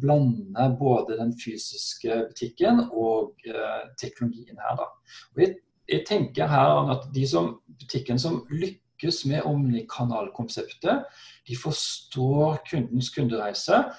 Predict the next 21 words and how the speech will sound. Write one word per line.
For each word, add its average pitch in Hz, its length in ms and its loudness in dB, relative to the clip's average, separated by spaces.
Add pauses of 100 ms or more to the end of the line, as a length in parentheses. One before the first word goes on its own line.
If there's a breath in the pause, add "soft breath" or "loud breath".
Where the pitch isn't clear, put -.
(280 loud breath)
og - 100 -18
så 135 80 0
s-, - 460 -4 (100)
klarer 135 360 6
de 123 100 2
også - 340 -2
å 123 160 0
se - 300 0 (320)
hvilke 127 640 -2
type 135 420 -6
teknologi 160 560 0
er - 640 -4
det 117 140 -2
som 135 100 0
kan 143 220 0
være 120 160 4
med 107 200 -6
på 135 120 2
å 127 420 4
skape - 560 -2
verdi 127 640 0